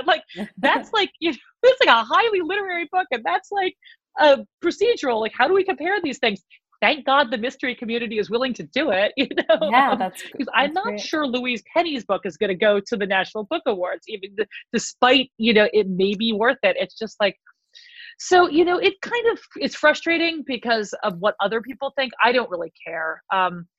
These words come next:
Speaker 1: and there's so many books that are, I guess, Dan Shawn writes literary thrillers.
Speaker 2: Yes. Yeah.
Speaker 1: Yeah, you know, I mean, he's a great writer. I don't think, I don't know how they classify his books, but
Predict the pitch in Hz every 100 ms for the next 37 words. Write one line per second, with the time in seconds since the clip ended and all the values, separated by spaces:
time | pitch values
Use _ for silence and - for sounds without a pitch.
0 | _ _ 285 330 349 403 440 311 277 277
1 | - 247 220 190 - _ _ _ _ _
2 | _ _ 185 180 214 - 175 220 208 208
3 | - 170 175 220 226 220 214 214 226 220
4 | 220 226 226 233 226 - 160 196 190 -
5 | - - _ - 165 185 - - - 285
6 | 170 156 156 180 185 180 190 233 262 202
7 | 175 240 269 - 202 - 160 151 156 175
8 | 277 - 269 226 _ - - - 262 320
9 | 311 277 269 247 - 220 220 202 202 202
10 | 175 247 185 - - 156